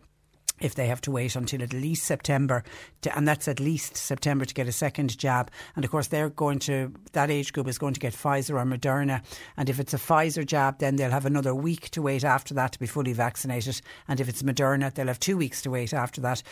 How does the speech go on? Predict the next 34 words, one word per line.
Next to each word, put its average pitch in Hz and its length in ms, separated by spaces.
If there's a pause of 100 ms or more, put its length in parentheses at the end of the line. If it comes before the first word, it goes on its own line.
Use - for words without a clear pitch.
(140)
So - 260
it - 100
could 277 140
be 247 80
well 165 220
into 147 300
October 165 480
before 131 320
that 147 260
age 139 280
group 127 200
are - 160
deemed 135 360
fully 135 280
vaccinated. 131 720 (240)
For 160 120
example, 135 360
if 123 120
they 131 80
wanted 123 400
to - 280
travel. 127 540 (140)
And 147 120
we 143 80
know 147 220
all 135 120
the 131 120
mixed 135 280
messaging 135 520 (300)
about 135 280
travel. 131 440 (340)
O-, 151 160 (160)
one 143 320
saying, 143 480